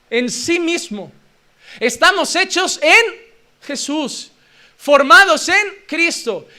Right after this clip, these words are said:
Y dice que creó de los dos un nuevo hombre. ¿Saben qué significa? Que el judío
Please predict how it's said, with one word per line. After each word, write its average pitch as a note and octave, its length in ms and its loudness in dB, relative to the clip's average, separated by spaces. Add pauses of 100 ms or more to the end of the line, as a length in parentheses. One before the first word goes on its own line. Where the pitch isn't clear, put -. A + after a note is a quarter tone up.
Y D4 140 -2
dice D#4 240 -2
que C#4+ 120 -8
creó C#4 280 0
de C4 100 0
los A3+ 240 -2
dos F#4+ 540 0 (1040)
un D4+ 220 -6
nuevo E4 440 4
hombre. A#3 360 -6 (280)
¿Saben - 280 -2
qué D#4 100 -4
significa? C#4+ 720 -4 (540)
Que A#3 80 -6
el A3 80 -2
judío D#4+ 580 -6